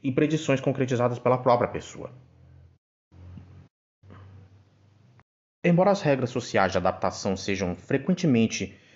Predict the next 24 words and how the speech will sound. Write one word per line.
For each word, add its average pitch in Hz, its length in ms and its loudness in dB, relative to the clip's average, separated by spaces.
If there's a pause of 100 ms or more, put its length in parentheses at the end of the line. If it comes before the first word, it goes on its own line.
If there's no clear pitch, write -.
(180)
explicitadas 104 920 -6
por 98 180 -8
intermédio 92 500 -4
da, 90 320 -2
de 85 200 -4
leis 90 360 -2
e 85 60 -8
códigos, 92 640 -2 (420)
muitas 196 360 0
dessas 214 340 2
regras 120 340 2
da 98 120 0
sociedade 107 460 0
são 113 120 -4
comunicadas 123 480 2
de 135 60 2
uma 139 120 4
forma 131 220 0
mais 135 200 2
sutil 139 460 -4
e 147 60 0
bem 127 240 2
mais 139 240 2
informal. 110 800 -2